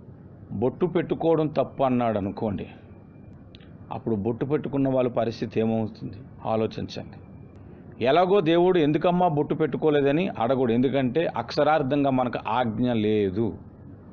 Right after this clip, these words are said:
"బొట్టు పెట్టుకునుడి" అని ఆజ్ఞ లేదు. కానీ బైబిల్లో సారం మాత్రం ఏం చెబుతుంది? బొట్టు పెట్టుకోవద్దు,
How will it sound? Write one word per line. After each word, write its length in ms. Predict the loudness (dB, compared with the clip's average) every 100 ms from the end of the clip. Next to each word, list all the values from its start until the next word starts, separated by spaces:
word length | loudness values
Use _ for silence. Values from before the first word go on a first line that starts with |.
| -20 -20 -20 -6
"బొట్టు 240 | -4 -2 0
పెట్టుకునుడి" 880 | 0 -2 -2 2 2 4 4 2 -2
అని 140 | -2
ఆజ్ఞ 360 | 0 0 0 0 -2 -8 -20 -20 -20 -10
లేదు. 460 | -2 0 -2 -6 -4
కానీ 160 | 0 2
బైబిల్లో 560 | 2 2 4 4 4
సారం 460 | 2 0 0 2 2
మాత్రం 260 | 0 0 0
ఏం 80 |
చెబుతుంది? 400 | 2 0 -2 -2
బొట్టు 300 | 0 0 0
పెట్టుకోవద్దు, 800 | -2 -2 -4 0 2 2 2 0